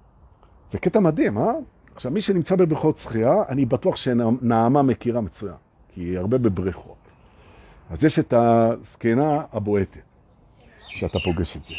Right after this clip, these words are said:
אחרי זה יש את השחיין האולימפי המתוסכל, שהוא לא אכפת לו שהבריכה זה יום שבת,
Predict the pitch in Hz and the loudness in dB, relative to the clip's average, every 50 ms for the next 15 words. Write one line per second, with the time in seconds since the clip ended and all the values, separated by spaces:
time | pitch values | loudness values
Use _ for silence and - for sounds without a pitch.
0 | - - - - 107 170 196 156 233 196 214 196 - 165 - - 151 131 - 156 | -16 -10 -8 -2 0 2 2 2 2 0 0 -2 -2 -4 -4 -4 -4 -2 0 2
1 | 160 175 196 196 180 160 151 147 175 185 190 - - 196 202 202 214 208 196 - | 4 4 4 4 4 4 4 4 2 2 0 -2 -2 -2 -2 0 -2 -2 -4 -8
2 | _ _ _ - 110 120 120 - 131 117 - - - - 170 120 85 76 87 - | _ _ _ -4 -2 -2 -2 -2 -6 -10 -12 -10 -6 -2 -2 -2 -2 -4 -8 -16
3 | - _ _ - _ - _ _ _ - - _ _ _ - - - 107 113 139 | -20 _ _ -20 _ -20 _ _ _ -20 -20 _ _ _ -20 -6 -2 2 2 4
4 | 165 190 240 - - - - 233 240 - - 117 95 85 80 82 - _ _ _ | 6 6 6 4 4 2 0 0 0 0 -4 -8 -6 -6 -8 -10 -12 _ _ _
5 | _ _ _ _ _ - - - - _ - - - - 101 104 107 101 98 110 | _ _ _ _ _ -20 -20 -20 -20 _ -20 -10 -4 0 2 2 2 2 2 0
6 | 117 - - 165 160 135 113 117 117 117 117 - - 117 104 95 101 120 131 139 | 0 0 2 2 2 2 4 2 2 2 0 -2 -4 -4 -4 -4 -2 0 0 2
7 | 139 135 131 123 113 101 - - | 2 0 0 -2 -4 -6 -10 -16